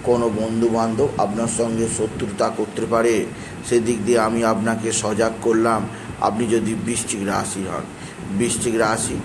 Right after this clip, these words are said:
আজকের দিনে আপনার যে দিক দিয়ে বিরাট সাফল্য আছে, তা হচ্ছে লটারি জেতার সুযোগ। আজকের দিনে ভালো অঙ্কের লটারি জেতার সুযোগ আপনার হাতছাড়া হবে না। আজকের দিনে লটারি জেতার শুভ সংখ্যা টু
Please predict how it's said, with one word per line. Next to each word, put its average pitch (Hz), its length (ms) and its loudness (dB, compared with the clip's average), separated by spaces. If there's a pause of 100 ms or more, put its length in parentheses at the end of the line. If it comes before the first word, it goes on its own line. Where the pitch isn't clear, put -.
(380)
আজকের 104 360 0
দিনে 110 180 0 (120)
আপনার 107 280 -2 (140)
যে 110 80 2 (100)
দিক 110 120 -2 (100)
দিয়ে 120 160 -2 (420)
বিরাট 117 320 4 (100)
সাফল্য 113 420 2 (200)
আছে, 120 200 -2 (440)
তা 113 100 4 (120)
হচ্ছে 113 320 0 (720)
লটারি 117 440 4
জেতার 113 400 2
সুযোগ। - 280 -6 (200)
আজকের 110 380 0
দিনে 117 220 -2 (480)
ভালো 113 220 4 (160)
অঙ্কের 113 300 2 (120)
লটারি 110 440 2
জেতার 110 300 0 (100)
সুযোগ 113 280 0 (180)
আপনার 104 340 -2
হাতছাড়া 107 460 0 (140)
হবে 101 260 2
না। 117 80 2 (520)
আজকের 110 340 0
দিনে 113 180 0 (180)
লটারি 110 420 2
জেতার 113 360 0
শুভ 101 140 -4 (160)
সংখ্যা 107 320 -4 (440)
টু 131 100 2